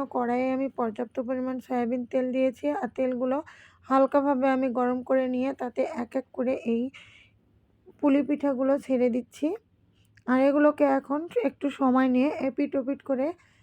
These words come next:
মিডিয়াম হিটে লাল লাল করে আমি ভেজে নেব। আমার এখানে ভেজে নেওয়ার পরে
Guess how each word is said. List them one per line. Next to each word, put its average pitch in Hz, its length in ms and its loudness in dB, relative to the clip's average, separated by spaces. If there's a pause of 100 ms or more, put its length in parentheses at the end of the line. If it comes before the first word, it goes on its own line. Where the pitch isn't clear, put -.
(180)
মিডিয়াম 285 480 2
হিটে 277 280 0
লাল 262 280 2
লাল 262 200 2
করে 262 220 0
আমি 262 160 -4
ভেজে 240 280 0
নেব। 247 200 -2 (760)
আমার 294 200 2
এখানে 302 320 -2 (180)
ভেজে 269 260 -2
নেওয়ার 277 320 0
পরে 269 220 4